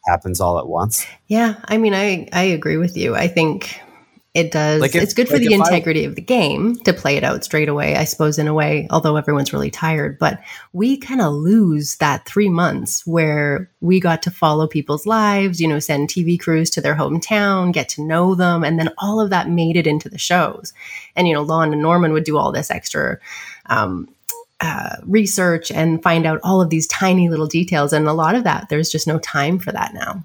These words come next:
Speaker 2: And I think that is a bit of a loss. Like, I, I guess it's a ba-, it's a balancing thing. Like, it's give and take, but I do miss that.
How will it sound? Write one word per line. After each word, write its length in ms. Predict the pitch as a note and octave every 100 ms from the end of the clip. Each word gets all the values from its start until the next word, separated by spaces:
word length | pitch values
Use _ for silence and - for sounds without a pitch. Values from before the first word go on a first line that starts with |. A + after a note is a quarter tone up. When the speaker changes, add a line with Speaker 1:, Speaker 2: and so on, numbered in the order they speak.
| _
Speaker 2:
And 240 | E3+ D3+ C#3+ _
I 80 | -
think 240 | G#3 D4+ D#4+
that 100 | F#4
is 140 | D#4
a 60 | F3+
bit 140 | D#3+
of 80 | D3+
a 60 |
loss. 400 | D#3 - - -
Like, 260 | - D3 - F3
I, 120 | E3+ F#3+
I 40 |
guess 200 | F#3+ G3+
it's 100 | F3+
a 60 | D#3+
ba-, 260 | D3+ - -
it's 160 | E3
a 40 | D#3+
balancing 640 | D#3 D3 D#3 F3 F3 F3
thing. 260 | F3+ F3 E3+
Like, 300 | D3+ E3+ - - - - -
it's 140 | -
give 180 | - E3
and 140 | D3
take, 320 | - E3 E3+ -
but 280 | - - _
I 180 | F3 F#3+
do 180 | G3+ G3
miss 240 | D#3 C#3
that. 380 | - - -